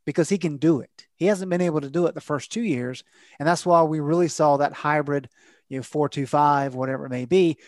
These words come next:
where maybe you only had one outside linebacker. Well, now because you can use Fox and Rucker and Chris Collins and Des Evans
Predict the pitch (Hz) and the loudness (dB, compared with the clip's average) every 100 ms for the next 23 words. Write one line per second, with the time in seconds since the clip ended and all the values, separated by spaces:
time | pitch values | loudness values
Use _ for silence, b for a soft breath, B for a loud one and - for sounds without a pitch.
0 | b 156 165 180 190 180 180 175 151 170 | b -2 2 4 4 2 2 2 2 2
1 | 147 151 151 - 131 156 185 139 139 - | 0 -2 -2 -4 -4 -2 -2 -4 -8 -12
2 | _ _ _ b b b b b b _ | _ _ _ b b b b b b _
3 | - 156 160 196 254 202 180 175 165 156 | -4 0 2 4 6 4 4 4 2 0
4 | 160 147 175 180 - 160 160 - 147 139 | -4 -4 -2 -4 2 4 4 0 -8 -2
5 | 143 143 156 151 131 120 - 160 - 135 | 0 0 -2 -2 -2 -4 -6 -4 -2 0
6 | 143 151 151 139 120 120 147 143 139 147 | 0 0 -2 -6 -10 0 0 2 2 2
7 | 156 160 - | 0 -4 -12